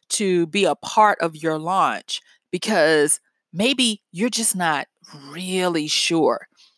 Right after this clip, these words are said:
you deserve this, or maybe they're gonna find out that you're not as great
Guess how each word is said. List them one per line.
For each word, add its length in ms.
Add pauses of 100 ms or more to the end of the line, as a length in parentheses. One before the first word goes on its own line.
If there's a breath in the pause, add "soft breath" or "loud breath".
(220 soft breath)
you 160
deserve 680
this, 420 (360 loud breath)
or 640 (120)
maybe 720 (480)
they're 160
gonna 220
find 340
out 240
that 180
you're 80
not 220
as 140
great 560